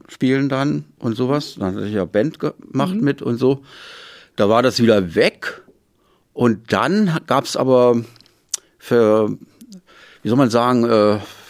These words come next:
Speaker 1: Überraschungen <laughs> im Leben. Da sie, da ich dann von der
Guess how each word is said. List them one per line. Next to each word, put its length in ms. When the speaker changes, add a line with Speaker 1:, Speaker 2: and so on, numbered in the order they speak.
Speaker 1:
Überraschungen 580
<laughs> 460
im 80
Leben. 360
Da 280
sie, 260
da 140
ich 100
dann 140
von 120
der 240